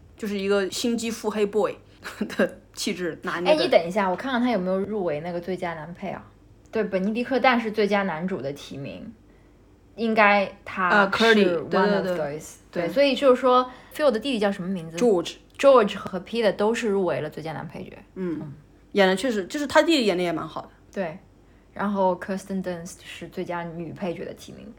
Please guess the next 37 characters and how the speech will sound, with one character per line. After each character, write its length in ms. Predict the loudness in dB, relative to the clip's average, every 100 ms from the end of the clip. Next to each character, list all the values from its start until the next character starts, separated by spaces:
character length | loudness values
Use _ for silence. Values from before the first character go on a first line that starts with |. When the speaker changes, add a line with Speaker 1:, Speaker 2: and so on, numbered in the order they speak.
| -14
Speaker 2:
所 140 | 0 4
以 20 |
他 100 | 4
们 80 | 4
这 140 | 4
个 80 | 4
整 280 | 2 -2 0
个 100 | 0
剧 220 | 0 0
组 320 | -2 -2 -6 -10 -16 -6
这 140 | -2
几 120 | -2 -2
个 120 | -2
主 120 | 4
要 140 | 4
演 100 | 4
员 160 | 2 -6
全 240 | -6 -6
部 120 | -2 -2
都 120 | -2
入 180 | -6 -8
围 100 | -12
了。 200 | -14 -14 -4
Speaker 1:
嗯， 280 | 0 0 -2
Speaker 2:
嗯。 180 | -4 4
Speaker 1:
导 100 | 6
演 160 | 6
调 180 | 2 -4
教 120 | -4
得 40 | -4
蛮 160 | -8
好 200 | -12 -16
的， 80 | -16 -20 -18
Speaker 2:
对。 100 | -12
Speaker 1:
我 60 | -10
觉 160 | -10
得。 80 | -12